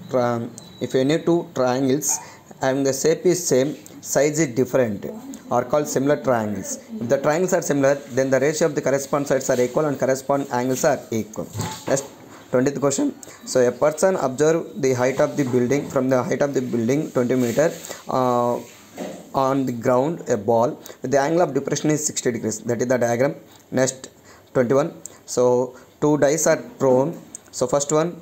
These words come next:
total chances is thirty-six. First one is a favorable event. A is equal sum of the two numbers is six. How many chances there? Five. So what the probability? Five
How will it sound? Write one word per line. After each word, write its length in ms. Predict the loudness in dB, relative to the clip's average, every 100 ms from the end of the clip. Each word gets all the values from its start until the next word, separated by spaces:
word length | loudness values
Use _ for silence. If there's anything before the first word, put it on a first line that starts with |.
| -20 -20 _ -20 _ _ -20 -20 _ -2
total 280 | 0 2 2
chances 400 | 0 0 0 0
is 120 | -2
thirty-six. 600 | -2 -4 0 -2 -2 -6 -2
First 180 | -2 2
one 80 | 2
is 120 | 0 -4 -14 _ -16 -16 -16 -4
a 100 | -2 4
favorable 360 | 4 4 2 2
event. 280 | 2 0
A 100 | 2 2
is 100 | 2
equal 160 | 0 -2 0
sum 160 | 0 0
of 60 | 0
the 60 | 0
two 100 | 2 2
numbers 260 | 2 2 0
is 100 | 0 -2
six. 220 | -2 -6 -4
How 100 | -2 -2
many 120 | 0
chances 540 | -2 0 0 0 -4 -6 0
there? 140 | 0 0 -10 -20 -20 -2
Five. 200 | 0 0 -4 -12 -2
So 100 | 0
what 140 | 2
the 40 | 0
probability? 360 | 0 0 0
Five 160 | 0 2